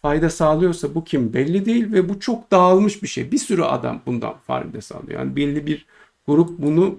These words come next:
yönlendiriyor değil. Öyle söylemiş. O zaman diyor bu, e, emtia. Emtia olursa onun konusu da olmuyor. Emtia olduğu için. E,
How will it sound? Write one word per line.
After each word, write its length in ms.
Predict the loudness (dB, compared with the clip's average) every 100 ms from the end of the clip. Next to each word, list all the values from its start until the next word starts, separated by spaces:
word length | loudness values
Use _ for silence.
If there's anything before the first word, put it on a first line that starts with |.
| -8
yönlendiriyor 880 | 0 2 2 0 0 -2 0 -2 0
değil. 280 | 0 0 -2 -6
Öyle 220 | -4 -4
söylemiş. 560 | -4 -10 -14 -18 -20 -20 _ _ _
O 100 | -2
zaman 320 | 2 4 2
diyor 220 | 0 -2 0
bu, 240 | 0 0 -2 _ _ _ _ _ _ _ _ _ _ _
e, 460 | -2 0 0 -2 -6 -8 -12 -4
emtia. 580 | 2 4 4 0 -2 -2 -16 _ _ _ _ _ _ -2
Emtia 540 | 0 0 -2 -4 -2
olursa 460 | -2 -6 -6 -6 -6 -4
onun 260 | -4 -4
konusu 480 | -6 -8 -8 -8 -12
da 60 | -6
olmuyor. 800 | -2 0 -2 -6 -10 -12 -18 _ _ _ _ _
Emtia 480 | -8 -8 -8 -10 -10
olduğu 340 | -10 -14 -18 -20
için. 260 | -16 -18 _ _ -20 -20 _ _
E, 120 | -10